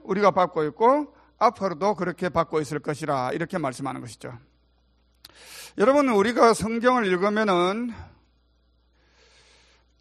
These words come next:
"성경 안에 이스라엘 역사가 있는데 그걸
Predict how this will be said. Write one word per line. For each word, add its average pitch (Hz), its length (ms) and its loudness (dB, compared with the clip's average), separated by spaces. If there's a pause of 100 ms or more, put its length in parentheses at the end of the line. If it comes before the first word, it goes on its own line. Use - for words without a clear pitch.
(920)
"성경 262 420 2
안에 240 600 8 (420)
이스라엘 226 480 4
역사가 233 400 2
있는데 170 640 -2
그걸 185 720 -4